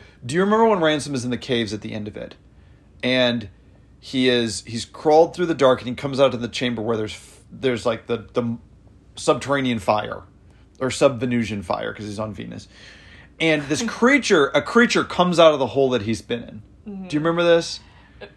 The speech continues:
Speaker 2: Vaguely, yes.
Speaker 1: So, so there's several things that happen in that. First of all, there's, it's an alien creature. It's got these eye stalks. It's got all these eye stalks that come out first, and it comes out and it's got these bo-, these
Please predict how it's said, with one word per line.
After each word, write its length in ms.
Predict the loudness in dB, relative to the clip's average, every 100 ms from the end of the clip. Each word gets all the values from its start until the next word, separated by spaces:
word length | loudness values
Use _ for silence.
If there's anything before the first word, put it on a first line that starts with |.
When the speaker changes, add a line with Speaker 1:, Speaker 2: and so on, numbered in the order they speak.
| -8
Speaker 2:
Vaguely, 420 | -2 -2 -2 -8
yes. 340 | -8 -8 -10 -10
Speaker 1:
So, 440 | 4 6 8 6 0
so 180 | 2 4
there's 160 | 6
several 220 | 6 4 4
things 160 | 2
that 100 | 0
happen 320 | 2 2 0
in 100 | -6
that. 240 | -6 -10 0
First 300 | 4 4 4
of 100 | 6
all, 260 | 6 6
there's, 400 | 4 4 4 0 -12 -16 -6
it's 140 | -4
an 80 | -4 0
alien 440 | 4 6 6 2
creature. 360 | -2 -4 -2 -2
It's 120 | -2
got 200 | 2 2
these 240 | 2 -2 -4 -16 -20 -20 _
eye 220 | 4 4 4
stalks. 640 | 2 2 2 -2 -10 -16 -14
It's 120 | 0
got 180 | 2 4
all 200 | 4 4
these 140 | 2
eye 240 | 2 2 2
stalks 500 | 2 0 0 -6 -12
that 240 | -10 -10
come 180 | -6 -2
out 200 | 0 -2
first, 340 | -2 -2 -2 -6
and 80 |
it 120 | -8 -6
comes 260 | -6 2
out 120 | 4
and 80 | 4
it's 140 | 0 -2
got 160 | -2
these 200 | -2 -6 -10 -20 -20 -20 -20 -20 _ -18
bo-, 380 | -2 6 8 8
these 280 | 2 0